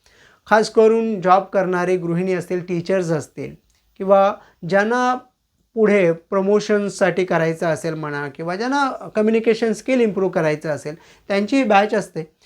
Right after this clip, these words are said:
अर्थात आठवी, नववी, दहावीचा एखादा विद्यार्थी ॲडमिशन घेऊ शकतो ज्याची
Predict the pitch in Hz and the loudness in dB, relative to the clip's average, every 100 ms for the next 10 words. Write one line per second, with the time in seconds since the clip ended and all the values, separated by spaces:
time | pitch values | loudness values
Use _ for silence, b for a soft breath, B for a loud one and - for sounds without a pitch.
0 | b 247 240 285 269 226 247 277 277 285 | b -4 2 4 4 2 2 0 0 2
1 | 233 190 220 240 240 254 240 226 226 233 | 2 2 0 0 -4 -2 -2 0 -2 -2
2 | 196 175 202 214 - 233 247 233 180 190 | 0 2 2 0 -4 -4 -4 -6 -8 -6
3 | 214 233 214 233 226 226 - 254 233 220 | -4 -2 0 0 0 -4 -2 -2 0 0
4 | 214 262 262 | -2 -4 -4